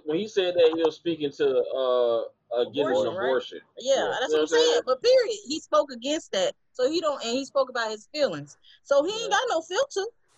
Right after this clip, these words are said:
Speaker 2: He ain't
Speaker 3: That's
Speaker 2: got no
Speaker 3: true.
Speaker 2: filter.
Speaker 3: That's
Speaker 1: Right.
Speaker 3: true.
Speaker 2: So I feel like
Speaker 1: So
Speaker 2: if that truly happened, he would say something
Speaker 1: he
Speaker 2: about
Speaker 1: would've
Speaker 2: it. I
Speaker 1: said
Speaker 2: don't think
Speaker 1: that.
Speaker 2: that shit happened.
Speaker 1: But he, I don't think
Speaker 2: That's
Speaker 1: he
Speaker 2: some
Speaker 1: knows for a
Speaker 2: bullshit.
Speaker 1: fact that it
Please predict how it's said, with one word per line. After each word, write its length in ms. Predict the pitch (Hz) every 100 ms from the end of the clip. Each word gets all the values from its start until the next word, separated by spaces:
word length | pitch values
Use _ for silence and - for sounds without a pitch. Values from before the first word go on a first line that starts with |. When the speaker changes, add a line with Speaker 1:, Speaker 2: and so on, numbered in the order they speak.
| _ _ _ _ _ _
Speaker 2:
He 80 | 480
ain't 60 | 494
Speaker 3:
That's 60 | 480
Speaker 2:
got 60 | -
no 100 | -
Speaker 3:
true. 60 | 415
Speaker 2:
filter. 300 | 339 - 311
Speaker 3:
That's 140 | -
Speaker 1:
Right. 160 | 427 226
Speaker 3:
true. 140 | - - _
Speaker 2:
So 100 | -
I 120 | 311 349
feel 140 | 392 349
like 140 | 330
Speaker 1:
So 180 | 302 -
Speaker 2:
if 80 | -
that 140 | 285
truly 400 | - 311 349 302
happened, 380 | 302 330 - 330 277
he 120 | 381
would 140 | 392
say 180 | - -
something 260 | 494 285 285
Speaker 1:
he 60 |
Speaker 2:
about 80 | 381
Speaker 1:
would've 160 | - 208
Speaker 2:
it. 20 |
I 20 |
Speaker 1:
said 80 | 233
Speaker 2:
don't 100 | 262
think 80 | 247
Speaker 1:
that. 80 | 180
Speaker 2:
that 120 | 123
shit 160 | - 196 185
happened. 140 | 185 151
Speaker 1:
But 100 | 156
he, 80 | -
I 40 |
don't 180 | 180 208
think 100 | 415
Speaker 2:
That's 100 | -
Speaker 1:
he 60 | -
Speaker 2:
some 60 |
Speaker 1:
knows 200 | 202 480
for 60 | -
a 140 | -
Speaker 2:
bullshit. 80 | 175 202
Speaker 1:
fact 140 | 208 165
that 80 |
it 100 | 170